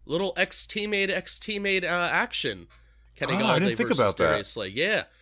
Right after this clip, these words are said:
Speaker 1: yeah. So hopefully, uh, I mean, Darius Slay, I think, is having a pretty good season, but, you know, hopefully, if we, if we, <laughs> if he gets a contested catch opportunity, uh, that'd be a pretty cool moment to see him go up over him. And this is more or less a feel pick,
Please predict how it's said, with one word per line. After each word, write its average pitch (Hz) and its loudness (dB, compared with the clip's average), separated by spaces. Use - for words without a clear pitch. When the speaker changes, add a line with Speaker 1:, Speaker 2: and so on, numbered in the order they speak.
Speaker 1:
yeah. 170 4
So 139 0
hopefully, 165 0
uh, 151 2
I 165 -4
mean, 147 -2
Darius 185 4
Slay, 165 4
I - 4
think, 147 -6
is 143 -4
having 139 -2
a 120 -10
pretty 143 -8
good 123 -8
season, 110 -4
but, 95 -8
you 110 -6
know, 101 -6
hopefully, 123 -6
if 117 -10
we, 110 -6
if - -14
we, 107 -6
<laughs> - -20
if 147 -4
he 170 0
gets 160 0
a 180 2
contested 160 -2
catch 151 -4
opportunity, 135 -6
uh, 123 -2
that'd 131 0
be 135 0
a 123 0
pretty 131 -6
cool 123 -6
moment 120 -2
to 107 -14
see 127 -4
him 117 -6
go 113 -2
up 110 -6
over 110 -6
him. 131 -2
And 147 2
this 156 -2
is 170 -4
more 175 2
or 196 2
less 175 2
a 139 0
feel 170 -2
pick, 185 -2